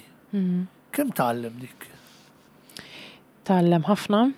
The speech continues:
Speaker 1: u kif qed ngħidu tagħti spazju lill-persuna li titkellem fuqha. Ħafna drabi anke, anke f-, fi trainings li nagħtu aħna wkoll,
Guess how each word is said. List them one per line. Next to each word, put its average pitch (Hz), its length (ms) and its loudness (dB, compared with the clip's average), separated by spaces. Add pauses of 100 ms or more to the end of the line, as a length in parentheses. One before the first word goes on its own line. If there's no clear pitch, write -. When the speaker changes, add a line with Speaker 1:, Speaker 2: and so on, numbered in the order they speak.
(460)
Speaker 1:
u 180 120 2
kif - 220 2
qed 202 160 4
ngħidu 180 280 4
tagħti 180 320 0
spazju 180 440 0
lill-persuna 180 480 2
li 170 80 0
titkellem 170 460 0
fuqha. 170 340 0 (560)
Ħafna 202 320 2
drabi 214 340 6
anke, 190 200 0
anke 180 280 2
f-, - 260 -6
fi - 140 -4
trainings 170 500 4
li 175 80 6
nagħtu 170 300 4
aħna 170 320 4
wkoll, 180 380 6